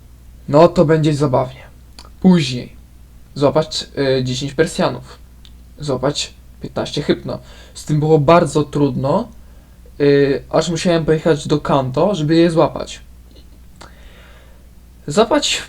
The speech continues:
Pokemony w Quickbole. No okej, nie jest to trudne. Musiałem dokupić, owszem, y,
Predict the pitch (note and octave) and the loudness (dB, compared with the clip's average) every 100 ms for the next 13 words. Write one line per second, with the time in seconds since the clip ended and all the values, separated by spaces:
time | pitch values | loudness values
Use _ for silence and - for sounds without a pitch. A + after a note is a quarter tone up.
0 | - G3 F#3+ F#3 G#3+ A3 G#3+ - - - | -8 -2 2 2 2 0 -2 -4 -12 -4
1 | F#3+ D3 C3 G#2 - - - - C#3+ B3 | -2 0 0 -2 -8 -18 -20 -8 0 2
2 | D4 A3 A#3+ B3+ F3+ F#3+ A3 - F#3+ - | 2 2 2 0 0 0 0 -4 -8 -2
3 | F3 F#3+ G3 G3+ G3+ - - D#3+ D#3+ F3 | 0 2 0 -2 -6 -16 -8 -4 0 2
4 | D#3+ D#3 F3 - G#3+ A3 - D#3+ E3 - | 2 0 -4 -2 -4 -4 -2 -2 -2 -2
5 | F#3+ G3+ F#3+ | 0 2 0